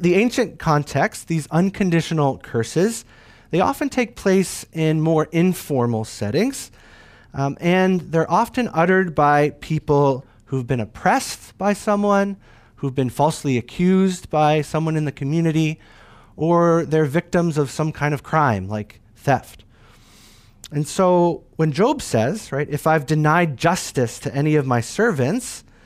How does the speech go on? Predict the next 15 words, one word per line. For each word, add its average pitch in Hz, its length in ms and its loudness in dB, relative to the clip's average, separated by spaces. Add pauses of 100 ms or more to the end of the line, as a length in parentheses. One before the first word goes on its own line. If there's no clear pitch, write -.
(380)
when 143 200 0
they 143 240 2
had 160 340 0
a 143 40 2
grievance 156 600 0
against 113 460 -4
me, 175 260 -4 (560)
what 131 180 -4
will 165 180 0
I 165 80 4
do 160 300 2
when 147 200 0
God 143 520 0
confronts 220 600 -2
me? 110 260 -6